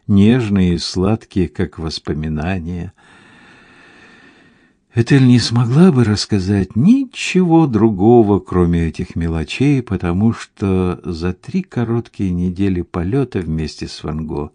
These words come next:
она жила только настоящим, и потому что в тот день, когда жизнь безжалостно заставила ее размышлять о прошлом,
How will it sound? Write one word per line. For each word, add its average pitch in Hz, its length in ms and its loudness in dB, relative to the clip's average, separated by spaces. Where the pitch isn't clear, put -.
она 135 260 2
жила 131 260 -2
только 123 380 0
настоящим, 120 960 -2
и 110 320 2
потому 117 380 2
что 113 200 0
в - 100 -8
тот 104 320 -2
день, 110 200 2
когда 104 380 0
жизнь 95 540 2
безжалостно 92 800 0
заставила 90 600 0
ее 87 300 0
размышлять 87 680 -4
о 85 60 -4
прошлом, 95 680 -2